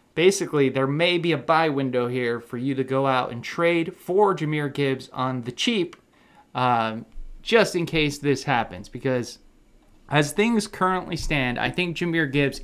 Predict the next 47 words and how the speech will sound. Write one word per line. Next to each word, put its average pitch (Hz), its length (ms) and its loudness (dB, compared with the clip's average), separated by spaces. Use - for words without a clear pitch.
is 220 220 -2
poised 180 420 0
to 151 60 -10
be 151 160 0
the 131 60 -4
most 135 280 -2
effective 156 480 -4
in 131 120 -2
games 131 360 -2
with 147 400 -4
a 135 80 -4
lower 139 420 0
projected 123 600 -6
Vegas 113 340 -4
point - 380 -6
total. 107 360 -8
And 123 80 -6
that's 131 180 -4
a 135 40 -4
big 160 240 2
part 160 220 2
of 143 80 -2
the 135 60 -4
process, 117 540 -4
looking 123 280 -6
at 110 120 -8
the - 60 -16
point - 340 -4
totals 110 460 -10
that, 107 260 -8
you 107 80 -8
know, 98 200 -6
the 131 100 0
book, 170 360 0
the 123 100 -4
bookies 143 440 2
are 117 140 -2
basically 117 460 -6
setting 101 420 -8
because - 420 -12
<laughs> - 100 -20
that, - 360 -8
their 127 140 -2
livelihood 131 580 4
depends 120 360 -4
on 95 180 -10
it. 92 120 -16